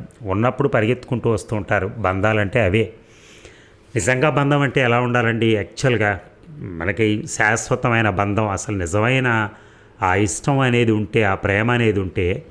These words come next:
మన దగ్గర ఉన్నా లేకపోయినా మన కోసం వస్తూనే ఉంటారు, పోతూనే ఉంటారు. కానీ ఎప్పుడైతే మన దగ్గర లేదు అని తెలిసిన తర్వాత ఇక మళ్ళీ మన మొహం కూడా చూడరు. ఎందుకంటే ఇక్కడ అంతా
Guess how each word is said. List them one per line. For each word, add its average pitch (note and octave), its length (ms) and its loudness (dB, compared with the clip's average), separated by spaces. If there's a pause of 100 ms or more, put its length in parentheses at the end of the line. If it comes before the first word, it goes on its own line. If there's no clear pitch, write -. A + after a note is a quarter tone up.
(460)
మన G2+ 140 0
దగ్గర G#2+ 220 0
ఉన్నా G#2 420 0
లేకపోయినా G2 600 0
మన F#2+ 200 -2
కోసం G#2 340 -4
వస్తూనే A2 360 -2
ఉంటారు, G#2 400 0
పోతూనే G2+ 420 -2
ఉంటారు. F#2 420 -2 (360)
కానీ A2 300 0 (760)
ఎప్పుడైతే D#3+ 520 2
మన B2 220 0
దగ్గర A#2+ 340 2
లేదు C3+ 520 4
అని B2 100 0
తెలిసిన A2+ 400 -2
తర్వాత G#2 640 0 (720)
ఇక A#2 120 0
మళ్ళీ G2+ 580 2
మన G2 200 0
మొహం F2+ 300 0
కూడా G2 280 0
చూడరు. F#2 480 -2 (220)
ఎందుకంటే A2 640 0 (1120)
ఇక్కడ C3 220 0
అంతా G#2 600 0